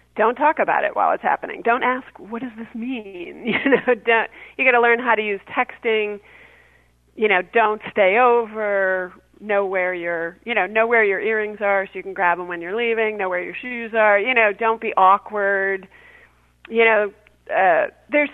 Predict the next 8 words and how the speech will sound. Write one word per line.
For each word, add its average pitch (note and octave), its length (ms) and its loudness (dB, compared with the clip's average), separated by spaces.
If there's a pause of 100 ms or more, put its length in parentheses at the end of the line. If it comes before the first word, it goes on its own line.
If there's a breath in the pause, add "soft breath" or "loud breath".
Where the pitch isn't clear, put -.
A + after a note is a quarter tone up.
(520)
there's C4+ 220 0
all C4+ 200 6
kinds C#4+ 480 -2
of A3 200 2 (220)
things C4 420 0
that, - 480 -2
that G#3 160 0
are F#3 140 0